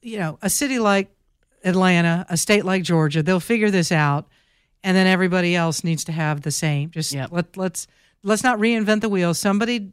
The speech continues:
Speaker 1: determine exactly how that's gonna do, and we'll follow it.
Speaker 2: Right. Uh, maybe a squatter court.
Speaker 1: Squatter court?
Speaker 2: Yes, let me be that judge.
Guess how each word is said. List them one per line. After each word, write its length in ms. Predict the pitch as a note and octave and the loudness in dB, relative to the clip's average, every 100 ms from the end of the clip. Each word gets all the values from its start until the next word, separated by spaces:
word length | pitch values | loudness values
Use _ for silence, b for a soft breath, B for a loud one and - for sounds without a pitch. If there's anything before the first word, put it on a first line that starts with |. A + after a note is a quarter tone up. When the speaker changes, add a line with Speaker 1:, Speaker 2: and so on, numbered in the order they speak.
| F3 | -12
Speaker 1:
determine 560 | G3+ A3+ G#3+ G3+ G3+ G3+ | -6 0 2 2 0 -4
exactly 500 | D#3 F#3+ F#3+ A3 F#3+ | -2 0 0 -2 -2
how 140 | F3+ | 0
that's 200 | F3+ E3+ | -2 -6
gonna 200 | F3+ E3+ | -4 -4
do, 320 | D#3+ D3 C#3+ - _ _ _ _ | -2 -2 -4 -8 _ _ _ _
and 180 | F3 D#3 | -8 -2
we'll 120 | E3 | -2
follow 360 | C#3+ D3+ C3 A2 | -2 -4 -4 -8
it. 40 | |
Speaker 2:
Right. 120 | C3+ - - _ - | -12 -14 -20 _ -4
Uh, 120 | D#3 | -2
maybe 320 | E3+ D#3+ E3 | 2 2 4
a 140 | D#3 | 2
squatter 600 | C#3 - - E3 F3+ C4+ | 0 -8 -6 2 4 4
court. 360 | C4 D3+ C3+ - _ _ _ | -2 -4 -4 -6 _ _ _
Speaker 1:
Squatter 480 | - - A#3 D4 F4+ | -18 -4 0 0 2
court? 400 | - A#4+ A#4+ G#4+ | 6 8 8 6
Speaker 2:
Yes, 360 | E3+ E3+ D#3+ | 4 4 4
let 180 | G3+ A3 | 4 4
me 140 | A3+ G#3+ | 4 2
be 180 | F3+ | 4
that 200 | D#3+ D3+ C#3 | 4 2 0
judge. 440 | D3+ D3 E3 - | 0 0 -2 -6